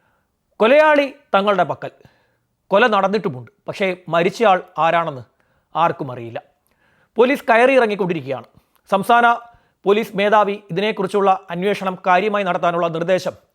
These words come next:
കോഴിക്കോട് പോലീസിനും മലപ്പുറം പോലീസിനും നൽകിയിട്ടുണ്ട്. അതുകൊണ്ട് തന്നെ വ്യാപകമായിട്ടുള്ള ഒരു അന്വേഷണം ഇക്കാര്യത്തിൽ നടത്തിക്കൊണ്ടിരിക്കുകയാണ്. മുഹമ്മദ് അലി ഇനിയും ഏതെങ്കിലും കുറ്റകൃത്യം ചെയ്തിട്ടുണ്ടോ എന്നുള്ള സംശയം കൂടി പോലീസിന് ഉണ്ട്. കാരണം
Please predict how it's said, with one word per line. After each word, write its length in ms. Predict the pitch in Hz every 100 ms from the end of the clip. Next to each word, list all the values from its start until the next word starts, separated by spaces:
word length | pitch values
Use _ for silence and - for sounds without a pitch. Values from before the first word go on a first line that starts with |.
| _
കോഴിക്കോട് 360 | 165 180 190 196 165
പോലീസിനും 380 | 175 175 165 175 _ _ _ -
മലപ്പുറം 420 | 185 202 233 233
പോലീസിനും 420 | 196 175 165 151 - -
നൽകിയിട്ടുണ്ട്. 480 | 151 147 135 135 123 _ _ _ _ 175
അതുകൊണ്ട് 280 | 180 214
തന്നെ 260 | 214 196 190 226 _ _ _ 180
വ്യാപകമായിട്ടുള്ള 840 | 185 214 226 254 247 220 196 196 185 -
ഒരു 160 | 175 185 175
അന്വേഷണം 420 | 180 202 196 139 _ _ _
ഇക്കാര്യത്തിൽ 460 | 170 202 196 180 175 - _ _ _
നടത്തിക്കൊണ്ടിരിക്കുകയാണ്. 960 | 175 185 180 185 156 139 135 127 127 _ _ _ _ _
മുഹമ്മദ് 300 | 175 240 277
അലി 160 | 277 262 247 - 180
ഇനിയും 280 | 226 269 262 208
ഏതെങ്കിലും 280 | 208 208 214
കുറ്റകൃത്യം 460 | 185 214 220 202 208
ചെയ്തിട്ടുണ്ടോ 460 | 202 208 202 214 214 214
എന്നുള്ള 200 | 170 185
സംശയം 360 | 175 180 165 220
കൂടി 140 | 196 180
പോലീസിന് 380 | 170 190 175 160 - 147
ഉണ്ട്. 140 | 135 - _ _ _ _ -
കാരണം 260 | 180 214